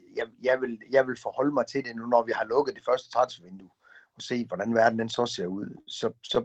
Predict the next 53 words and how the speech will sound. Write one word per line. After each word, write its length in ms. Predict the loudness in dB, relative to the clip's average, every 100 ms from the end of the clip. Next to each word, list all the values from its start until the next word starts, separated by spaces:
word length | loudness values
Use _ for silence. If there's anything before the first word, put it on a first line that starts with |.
| -4
så 160 | 4
har 180 | 6 6
vi 100 | 4
sådan 160 | -4 -6
et 60 |
lidt 140 | -6 -2
bedre 200 | 0 0
billede 300 | -2 0 2
af, 120 | 0
hvor 260 | -2 -4 -4
står 300 | 0 -2 -2
vi, 180 | -8 -10 _ _ _ _
hvor 100 | -10
står 180 | 4 4
vi 100 | 4
henne? 340 | -4 -4 -6 -8 _ _ _ _
Fordi 280 | -18 -14 -10
at, 180 | -10 -6
øh, 240 | -6 -6 -10 -20 -14 -8
at, 180 | -8 -8
øh, 100 | -12 -4
der 60 | -4
er 40 |
ingen 140 | -2
tvivl 240 | -2 4 8
om, 200 | 8 6
at, 120 | 0 -2
øh, 200 | -6 -6 -10 _
at, 140 | -16 -16 -12
øh, 240 | -10 -10 -12 _ -20 _ _ _ _ -4
der 60 |
skal 160 | -2 0
nogle 140 | 0
penge 240 | 4 4 4
i 40 |
kassen. 300 | 6 6 4 _ _ _ _ _ _
Øh, 280 | -4 -4 -4 -8 _ _ -20 _
det 80 | -4
er 40 |
i 20 | 4
hvert 160 | 4
fald 120 | 6
det, 100 | 4
der 100 | 4
tydeligt 360 | 4 4 4 4
bliver 140 | -2
signaleret. 540 | -4 -2 4 8 8 6 _ _ _ _ _ _ -4
Og, 280 | -2 -2
øh, 60 | -6
så, 300 | -6 -6 -4
så 140 | -6 -4
jeg, 440 | 4 4 6 2 -6 -14 -20 -20 -4
jeg, 180 | -4